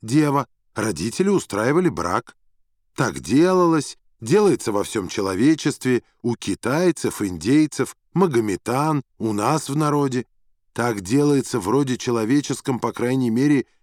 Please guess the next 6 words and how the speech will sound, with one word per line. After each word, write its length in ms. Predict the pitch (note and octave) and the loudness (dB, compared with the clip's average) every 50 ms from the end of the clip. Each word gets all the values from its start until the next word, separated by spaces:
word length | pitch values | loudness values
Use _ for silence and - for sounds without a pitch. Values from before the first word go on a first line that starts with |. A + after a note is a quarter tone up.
| _ _ _ | _ _ _
в 140 | - G2 G2 | -10 -10 -4
девяносто 600 | G#2 C3 C#3+ C#3 C3 C3+ D3 D3+ - - - C3+ | 0 2 2 2 2 2 0 0 -2 -2 -4 -4
девяти 440 | A#2+ A2+ B2+ B2 B2+ A#2 - D#3+ D3+ | -2 -2 0 0 0 0 0 -4 -2
процентах 560 | - C3 C3 A#2+ - D3+ D3 C3+ C3 C3 - | 0 0 0 0 0 -2 -2 -2 -4 -6 -4
его 220 | - C3+ B2+ B2+ A#2+ | -4 -2 -2 -2 -4
части. 540 | - - E3 D#3 C3+ - - - - - | 0 0 -2 -2 -2 -4 -10 -18 -20 -20